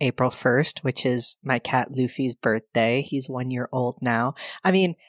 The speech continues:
I don't know if that's the day he was born, but that's what the rescue said. I realized at first I was like, "Oh, that makes sense. He's, he's my little April Fool." But then when the other rescue said Hoshi's birthday was the thirty-first of July, I was like, "Oh, they're just making this shit up."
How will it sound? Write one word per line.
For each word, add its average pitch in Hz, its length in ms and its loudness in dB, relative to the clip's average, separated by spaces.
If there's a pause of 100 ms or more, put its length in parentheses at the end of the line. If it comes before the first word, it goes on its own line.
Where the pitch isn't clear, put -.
(420)
I 196 140 4
don't 196 180 0
know 156 160 4
if - 120 -4
that's 135 220 0
the 139 120 -4
day 123 220 0
he 131 120 -4
was 113 220 -6
born, 113 400 -4
but 113 180 -6
that's - 240 0
what 131 140 -2
the 107 80 0
rescue 113 420 -2
said. 110 440 -4 (240)
I 170 60 4
realized 196 760 2 (420)
at 180 140 0
first 226 240 2
I 226 80 4
was 202 160 0
like, 156 240 -2
"Oh, 214 100 4
that 175 180 2
makes 160 220 -2
sense. 135 380 0
He's, 135 240 -4
he's 151 300 -4
my 143 100 -2
little 135 260 -4
April 135 300 -2
Fool." 135 480 4 (320)
But 156 100 -4
then 160 400 2 (400)
when 151 220 0
the 143 200 2
other 160 280 4
rescue 160 400 0
said 143 220 0
Hoshi's 151 520 0
birthday 151 380 2
was 135 240 0
the 139 100 -2
thirty-first 135 680 0
of 120 100 -4
July, 127 400 2
I 143 160 0
was 147 140 2
like, 131 200 -2
"Oh, 180 140 6
they're 196 100 6
just 214 180 -4
making 131 260 -4
this - 100 -8
shit - 180 -8
up." - 140 -14